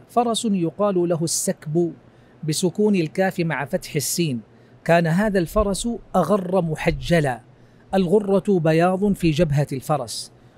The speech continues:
والتحجيل بياض في قوائمه.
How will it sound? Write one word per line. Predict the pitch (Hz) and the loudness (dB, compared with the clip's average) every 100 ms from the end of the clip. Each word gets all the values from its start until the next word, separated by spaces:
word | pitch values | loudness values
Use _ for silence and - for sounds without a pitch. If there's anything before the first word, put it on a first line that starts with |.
| - | -12
والتحجيل | 151 - - - 160 202 190 165 160 - 147 | -10 -2 0 0 2 2 4 2 2 -2 -2
بياض | 156 175 180 175 165 | 0 2 0 -2 -4
في | 202 | -4
قوائمه. | 190 170 156 151 180 156 143 127 | 2 2 2 0 2 2 2 -2